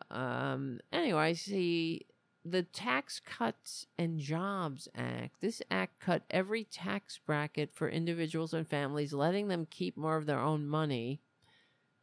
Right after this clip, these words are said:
which is bullshit, okay? Instead of giving it to the government, this is what the A I is saying, and, you know, the A I is harvesting it from the web,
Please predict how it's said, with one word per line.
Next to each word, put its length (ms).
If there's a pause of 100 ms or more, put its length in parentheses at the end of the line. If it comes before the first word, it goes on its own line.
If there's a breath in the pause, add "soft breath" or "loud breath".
(320)
which 300
is 140
bullshit, 680
okay? 500
Instead 440
of 200
giving 320
it 120
to 140
the 120
government, 640
this 120
is 120
what 160
the 160
A 200
I 180
is 160
saying, 320
and, 160
you 80
know, 140
the 260
A 220
I 180
is 260
harvesting 640
it 140
from 520
the 100
web, 420